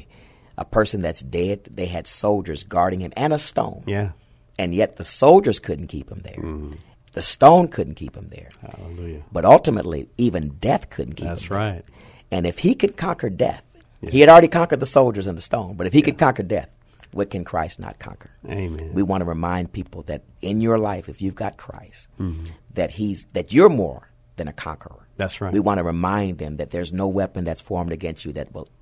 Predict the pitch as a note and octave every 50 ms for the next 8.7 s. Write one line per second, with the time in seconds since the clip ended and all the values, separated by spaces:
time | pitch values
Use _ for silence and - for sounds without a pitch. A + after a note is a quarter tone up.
0 | - G#2 F#2 C#2 C#2 - - - - - - - - - - A#2+ - A2 A2 A2+
1 | G2+ G2+ G#2 G2+ G#2 G#2 G#2+ A2+ C3+ C#3+ - - B2 A2 G#2+ G2+ G2 F#2+ F2+ -
2 | - - - - - - - - C#3 C3+ C#3+ C#3 C3 C3 B2 A#2 G#2+ G#2+ G2+ G2
3 | F#2+ F#2 F#2+ F#2 F2 D#2+ F#2 G2 F#2 F2+ E2+ - - - D3 C#3 A#2+ A2 A2 G#2
4 | F#2+ G2 F2+ G2+ G#2 F#2+ F#2 F2+ E2+ - A2+ G#2+ G2+ F#2 - - G2 F#2+ F#2 F#2
5 | F2+ F2+ F2+ F2 - - F2+ F2+ A2 C3+ C3+ C3 C3+ C3 A2+ - - - G#2 F#2+
6 | F2+ F2 E2+ E2 - - - G2 F#2+ G2+ A2+ B2 A#2 G#2+ E2+ E2 D#2 C#2 D2+ E2+
7 | F#2+ G#2 A2+ B2 C3+ C#3 - - A#2+ A#2+ G#2+ B2 E3 G3+ - - - E2 C#2 E2+
8 | F2 F2 F#2 F#2+ B2 D3 F#3+ F#3 - A#2+ G2 E2+ D#2+ -